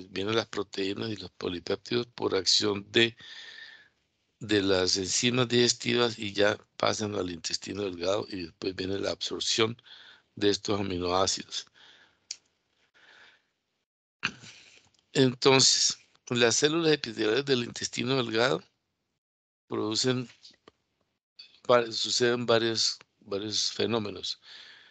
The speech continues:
Uno es que hay oxidación de los aminoácidos para producir agua, C O dos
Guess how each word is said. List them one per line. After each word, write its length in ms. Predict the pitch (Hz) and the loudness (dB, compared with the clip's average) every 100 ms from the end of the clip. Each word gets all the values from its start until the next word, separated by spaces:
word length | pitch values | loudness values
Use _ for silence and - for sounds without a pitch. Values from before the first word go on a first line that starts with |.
| _ _ _ _ | _ _ _ _
Uno 340 | 127 139 147 | -4 2 6
es 360 | 151 160 - - | 6 6 2 -4
que 120 | - 117 | 0 2
hay 100 | 120 | 2
oxidación 600 | - 127 107 95 117 110 | 2 2 4 4 2 0
de 80 | 131 | 0
los 160 | 123 | 0
aminoácidos 1000 | 107 101 101 101 107 110 147 175 - - _ _ _ _ _ _ _ _ _ _ _ _ _ _ | -2 -4 -4 -2 -2 -2 -6 -8 -8 -10 _ _ _ _ _ _ _ _ _ _ _ _ _ _
para 240 | 113 101 95 | 0 2 0
producir 560 | - 98 92 107 113 113 _ _ _ _ - | -4 -4 -2 0 0 0 _ _ _ _ 0
agua, 460 | 113 120 139 151 _ | 4 4 4 0 _
C 200 | - 127 | 0 2
O 60 | 120 | 2
dos 600 | 120 135 127 - - | 2 2 2 0 -2